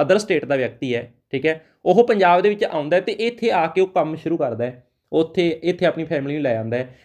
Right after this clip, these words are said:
ਤੇ ਆਪਣੇ ਬੱਚੇ ਨੂੰ ਉਹ ਕੀ ਕਰਦਾ ਹੈ, ਪੰਜਾਬ ਦੇ ਕਿਸੇ ਸਕੂਲ ਵਿੱਚ ਪੜ੍ਹਨ ਲਈ ਭੇਜਦਾ ਹੈ, ਠੀਕ ਹੈ, ਤੇ ਉਹ ਆਪਣੇ ਬੱਚੇ ਨੂੰ ਗੁਰਮੁਖੀ ਸਿਖਾ ਰਿਹਾ ਹੈ,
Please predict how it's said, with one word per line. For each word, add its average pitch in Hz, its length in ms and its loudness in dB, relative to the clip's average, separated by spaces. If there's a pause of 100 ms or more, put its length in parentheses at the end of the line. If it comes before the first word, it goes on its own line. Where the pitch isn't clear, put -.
(120)
ਤੇ 226 100 4
ਆਪਣੇ 208 420 2
ਬੱਚੇ 196 380 -2
ਨੂੰ 262 120 0
ਉਹ 214 320 0
ਕੀ 208 100 -4
ਕਰਦਾ 175 300 0
ਹੈ, 180 60 2
ਪੰਜਾਬ 156 480 2
ਦੇ 185 80 2
ਕਿਸੇ 180 180 -2
ਸਕੂਲ 160 300 -2
ਵਿੱਚ 170 180 -2
ਪੜ੍ਹਨ 147 240 -4
ਲਈ 160 120 -4
ਭੇਜਦਾ 147 340 -4
ਹੈ, - 120 -12 (380)
ਠੀਕ 151 100 -4
ਹੈ, 180 60 6
ਤੇ 202 340 2
ਉਹ 190 220 4
ਆਪਣੇ 202 200 2
ਬੱਚੇ 170 260 -2
ਨੂੰ 226 100 0
ਗੁਰਮੁਖੀ 190 500 0
ਸਿਖਾ 233 360 0
ਰਿਹਾ 160 200 2
ਹੈ, 180 180 2